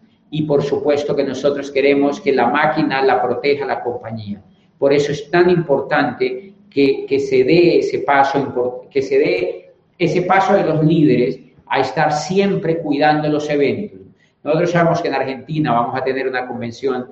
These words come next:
ahora en octubre próximo, en las próximas semanas en octubre, y que vamos a tener una convención, y esa convención, muchos de ustedes van a llevar personas a Buenos Aires en esa convención, y allí van a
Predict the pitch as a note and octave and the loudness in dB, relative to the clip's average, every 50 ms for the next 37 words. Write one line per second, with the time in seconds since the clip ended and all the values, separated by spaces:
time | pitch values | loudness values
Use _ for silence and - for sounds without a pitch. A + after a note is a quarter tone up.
0 | - _ _ _ _ - - B2+ B2+ B2+ B2+ B2 B2 B2 - - - D3 C#3 C3 | -18 _ _ _ _ -4 0 2 4 4 4 4 2 0 -2 0 0 0 2 2
1 | C3 - - C3+ C#3+ C#3+ C#3 - - C#3+ B2 A2+ A2 A2+ A2+ A2+ G2+ - - - | 2 0 0 0 0 0 0 -2 -4 -4 -4 -4 -6 -6 -8 -10 -10 -14 -10 -4
2 | B2+ C3+ C3+ C3+ - - A#2+ A#2+ - B2+ A#2+ B2+ C3 C3 B2+ B2+ B2 A#2 A2+ - | -2 0 0 0 -4 -8 -10 -10 -8 -6 -2 -2 0 0 0 0 0 0 -2 -4
3 | - - C3+ C3+ B2+ A#2 A#2 A#2 A2+ - - - - _ _ _ _ _ _ _ | -2 2 4 4 6 4 4 2 -4 -8 -12 -18 -20 _ _ _ _ _ _ _
4 | _ _ _ _ _ _ _ _ _ _ _ _ _ _ _ _ - D3 D3 D3+ | _ _ _ _ _ _ _ _ _ _ _ _ _ _ _ _ -2 0 2 4
5 | D3+ D3+ D3+ D3+ D3+ D#3 D3+ C#3+ C#3 C#3+ D3 C3 C#3 C#3 C#3 C#3 B2+ B2 B2 B2 | 6 6 6 4 4 2 2 0 0 0 0 -2 -2 -4 -4 -4 -4 -4 -6 -6
6 | B2 - - D3 C#3+ C#3 - - - - D3+ D3+ E3+ F#3 F3 - F#3+ F3+ - F3+ | -8 -6 -4 -4 -4 -4 -4 -8 -6 -2 0 2 2 2 2 0 -4 -4 -2 -2
7 | E3+ D#3 D3 C3+ C#3+ D3 - - - D#3+ D3 C3+ C3 C3 D3 D#3+ E3 E3 D#3+ E3 | -2 0 -2 -2 -4 -6 -6 -4 -2 0 0 0 0 -2 -2 -2 -2 -2 -2 -4
8 | D#3+ D3 D3 - - - E3 D#3+ D3 C#3+ - C#3+ D3 D3+ D3 C#3+ C#3+ D3 D3 D3 | -4 -6 -6 -6 -2 0 2 4 4 4 2 2 2 2 2 2 4 4 4 2
9 | D3 D3 - - - - D3+ D3 D3 D3+ C#3+ D3 D3+ - - - _ _ _ _ | 2 0 -2 -2 -2 0 0 0 0 0 -4 -6 -8 -10 -14 -18 _ _ _ _
10 | _ _ _ _ _ _ _ _ _ _ - _ _ _ _ _ - - - - | _ _ _ _ _ _ _ _ _ _ -20 _ _ _ _ _ -20 -20 -20 -20
11 | _ _ _ - B2+ C3+ C3+ C3 C3 B2+ - - D3+ D#3 D3+ D3+ D3+ D3 C3+ - | _ _ _ 0 4 4 4 4 2 0 -2 0 2 2 4 4 4 2 2 0
12 | C3 B2 C3+ C3+ B2+ C3 B2+ - B2+ A#2 A#2+ A#2+ - - - - D3 C#3 - - | -2 -4 -4 -6 -6 -6 -8 -8 -8 -8 -8 -10 -10 -12 -8 -4 -4 -4 -4 -4
13 | - - - - - C3 B2+ B2 B2+ C#3 D#3 D#3 D#3 D3+ C#3+ D3 | -6 -10 -10 -4 -2 0 0 0 0 0 2 2 2 2 2 0